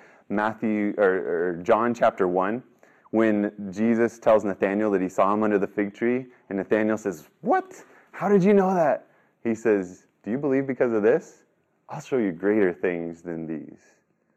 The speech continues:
That's a, that's a principle in the Bible, that when we believe, that Jesus keeps showing us bigger and bigger things.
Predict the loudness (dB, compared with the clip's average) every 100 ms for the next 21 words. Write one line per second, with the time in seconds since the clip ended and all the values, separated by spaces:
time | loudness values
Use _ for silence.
0 | _ _ _ -2 0 -2 -2 0 2 0
1 | 0 0 0 0 2 4 4 4 4 4
2 | 4 2 2 4 4 6 4 6 4 2
3 | -6 -20 -8 -4 0 0 0 -4 _ _
4 | -8 -4 -2 0 0 -2 0 2 4 4
5 | 2 2 2 0 0 0 -2 -14 _